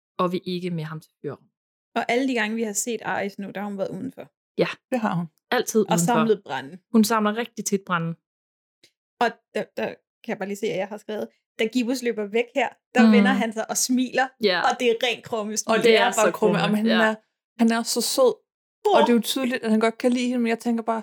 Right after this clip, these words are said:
Speaker 3: hver gang, "Åh, Gibbs, jeg ved godt, hun ligner en nisse, men hvorfor fortæller du bare?"
Speaker 1: Men jeg s-,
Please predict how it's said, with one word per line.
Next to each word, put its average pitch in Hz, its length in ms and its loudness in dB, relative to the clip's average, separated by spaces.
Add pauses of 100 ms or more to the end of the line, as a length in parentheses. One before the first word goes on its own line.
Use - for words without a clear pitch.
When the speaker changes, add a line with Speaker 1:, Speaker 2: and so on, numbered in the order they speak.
(160)
Speaker 3:
hver 240 160 4
gang, 202 280 -8 (140)
"Åh, 226 240 0
Gibbs, 220 460 -6 (300)
jeg 220 80 0
ved 226 120 4
godt, 226 140 -2 (280)
hun 226 100 8
ligner 220 260 4
en 214 180 0
nisse, 214 300 2
men 208 160 -4
hvorfor 220 240 -4
fortæller 226 540 -2
du 208 80 0
bare?" 175 300 -4 (240)
Speaker 1:
Men 240 200 4
jeg 233 140 2
s-, - 160 -2